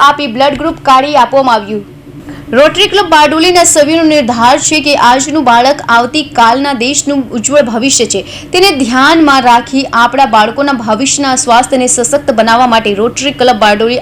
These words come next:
આજના બાળકોને તંદુરસ્ત રાખવા તેમજ હાલમાં ચાલી રહેલા બાળકો માટે જીવલેણ સાબિત ચાંદીપુરા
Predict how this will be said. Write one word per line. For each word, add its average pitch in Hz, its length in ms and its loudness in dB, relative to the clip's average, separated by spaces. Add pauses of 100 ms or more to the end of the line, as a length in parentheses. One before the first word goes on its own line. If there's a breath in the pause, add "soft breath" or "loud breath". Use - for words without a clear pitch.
(120)
આજના 240 360 0
બાળકોને 214 380 0 (420 loud breath)
તંદુરસ્ત 302 440 0
રાખવા 254 420 0
તેમજ 269 360 -2
હાલમાં 254 440 -2
ચાલી 247 340 0
રહેલા 247 340 0
બાળકો 226 380 0
માટે 233 180 -2 (140)
જીવલેણ 233 360 -2
સાબિત 220 320 0 (160)
ચાંદીપુરા 240 540 0